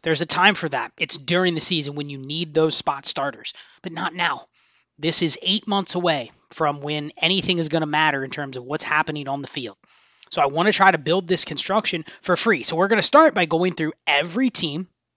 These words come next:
and just looking at the quarterback position of what they're looking like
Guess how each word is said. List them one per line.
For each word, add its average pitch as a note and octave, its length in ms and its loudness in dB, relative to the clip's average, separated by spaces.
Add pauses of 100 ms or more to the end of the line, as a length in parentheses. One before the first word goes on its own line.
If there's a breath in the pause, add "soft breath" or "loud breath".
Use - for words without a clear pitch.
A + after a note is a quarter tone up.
(120)
and C#3 140 -2
just - 240 -2
looking E3 400 -6 (320)
at - 180 -6
the - 60 -6
quarterback D#3+ 440 0
position C#3 460 -4 (760)
of C3+ 120 -10
what C3 160 -2
they're F#3 160 2
looking C#3+ 260 -6
like C3 300 -4